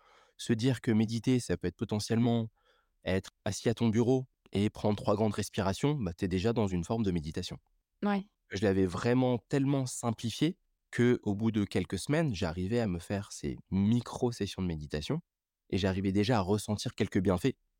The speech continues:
Speaker 1: Et donc, c'est là que je me suis dit : « OK, Francky, ce que tu fais, ça te prend pas beaucoup de temps, ça te fait du bien. Donc là, il faut que tu augmentes un petit peu tes sessions, tu les rallonges, trois, quatre, cinq minutes. »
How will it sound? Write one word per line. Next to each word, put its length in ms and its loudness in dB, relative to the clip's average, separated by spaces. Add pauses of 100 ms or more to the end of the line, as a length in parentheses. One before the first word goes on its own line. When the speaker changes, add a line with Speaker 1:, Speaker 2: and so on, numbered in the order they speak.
(140)
Speaker 1:
Et 60 0
donc, 180 4
c'est 140 -4
là 100 4
que 60 -2
je 80 -4
me 80 0
suis 140 -10
dit : « 260 0
OK, 200 -6
Francky, 460 -6 (160)
ce 80 -14
que 100 2
tu 160 -6
fais, 160 0
ça 140 -6
te 80 -20
prend 140 -14
pas 160 0
beaucoup 240 -2
de 60 -8
temps, 340 -2
ça 180 -10
te 80 -16
fait 80 -6
du 140 -2
bien. 280 0 (360)
Donc 180 -2
là, 140 2
il 60 -4
faut 140 -8
que 80 -16
tu 360 -2 (180)
augmentes 380 2
un 40 2
petit 180 -8
peu 120 0
tes 120 -8
sessions, 380 -2
tu 140 -12
les 80 2
rallonges, 420 0
trois, 320 -6
quatre, 380 -8
cinq 160 -6
minutes. » 320 -2